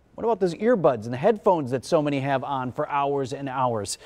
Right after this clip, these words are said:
Doctor Kaya Grafenstein is here. She is an audio-,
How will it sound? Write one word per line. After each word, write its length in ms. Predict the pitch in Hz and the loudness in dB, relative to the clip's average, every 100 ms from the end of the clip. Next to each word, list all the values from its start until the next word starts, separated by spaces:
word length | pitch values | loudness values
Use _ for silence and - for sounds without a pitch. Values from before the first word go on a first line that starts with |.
| - - - - | -18 -20 -8 0
Doctor 260 | 156 156 | 2 2
Kaya 280 | 147 156 143 | 2 2 4
Grafenstein 760 | 127 147 143 139 - 143 135 135 | 2 2 0 -4 -2 0 -2 -2
is 280 | 139 127 - | -2 -2 -2
here. 200 | 151 156 | -2 -2
She 140 | 143 | -4
is 100 | 120 | -4
an 80 | 123 | -4
audio-, 400 | 107 131 135 | -4 -2 -2